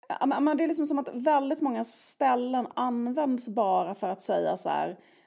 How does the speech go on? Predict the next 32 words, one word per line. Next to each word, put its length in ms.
varför 140
skulle 180
inte 120
den 140
här, 320
ehm, 340
nästan 340
sextioåriga 480
kvinnan, 600
eh, 420
jättelätt 680
bara 160
hooka 260
upp 240
och 60
ha 80
casual 380
sex 460
med 140
en 60
man 180
hon 100
träffar 320
i 20
en 140
bar, 360
eller 120
du 60
vet, 180
så 60
här. 120
För 80